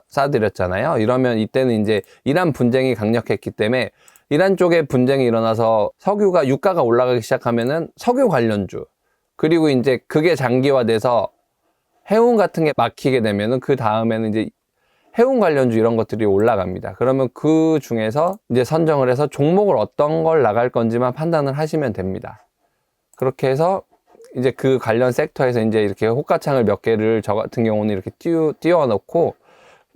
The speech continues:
석유 관련주들을 한 여섯 개 정도를 띄우고 관심 섹터에도 이렇게 보시면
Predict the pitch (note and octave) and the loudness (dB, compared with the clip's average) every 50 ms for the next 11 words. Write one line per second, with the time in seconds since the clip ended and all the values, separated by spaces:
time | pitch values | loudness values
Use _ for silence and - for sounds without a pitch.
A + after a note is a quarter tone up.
0 | D4 A#3 - - D#3+ F3 F3+ F#3 D3+ C#3 A#2+ B2 B2+ B2 A#2 A#2 A2 A#2+ A#2 A#2+ | -20 -8 -4 -2 0 0 2 2 2 2 2 2 2 2 2 2 0 0 0 0
1 | B2+ A#2+ G#2+ G2+ G#2 A#2+ B2 - C3+ A#2+ A#2 A2 G2+ G#2+ G2+ G#2 G#2 - C#3 C#3+ | 0 0 0 0 0 -2 -2 -2 -2 0 0 0 0 0 -2 -2 -4 -4 0 0
2 | C#3 B2+ B2 B2 E3 F3+ F#3+ G3+ - _ - - _ _ _ - - A#2 A#2+ A#2+ | 2 2 2 0 0 -2 -2 -4 -8 _ -20 -20 _ _ _ -6 -4 -2 -2 0
3 | - D3 C#3 - D3 C3+ - - C3+ B2+ B2 A#2+ B2+ A#2 A#2 A#2 A2+ F#2+ F2+ D2 | -2 -2 0 -2 -2 -4 -4 -2 -2 -2 0 2 2 2 2 2 0 -2 -4 -6
4 | C#2+ F#2 G#2 - _ - G#2+ G2 - G2+ - - G#2 A2+ C3 D3 D#3 D#3 E3 | -6 -4 -4 -4 _ -8 -8 -6 -6 -6 -6 -4 -4 -2 -2 -4 -4 -6 -10